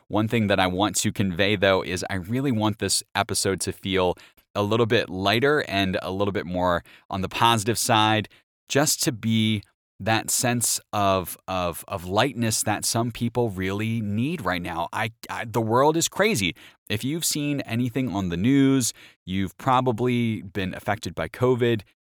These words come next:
Hopefully everyone in your family is healthy. If not, then our thoughts and prayers are definitely with you. Uh, I mean, the stuff going on with the election,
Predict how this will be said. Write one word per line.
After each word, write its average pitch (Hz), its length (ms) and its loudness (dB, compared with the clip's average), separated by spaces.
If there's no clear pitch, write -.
Hopefully 127 460 -2
everyone 101 440 0
in 95 80 -2
your 85 100 -4
family 98 460 -4
is - 140 -8
healthy. 127 480 -4
If 95 120 -12
not, 98 320 -4
then 92 380 -4
our 82 120 -4
thoughts 104 300 -2
and 92 100 -8
prayers 95 360 -2
are - 120 -8
definitely 92 360 -4
with 98 280 -4
you. 139 200 -6
Uh, - 140 -12
I - 100 -10
mean, 92 320 -4
the 85 120 -6
stuff 113 260 0
going 104 220 -2
on 95 160 2
with 80 100 -6
the 82 80 -8
election, 104 840 -2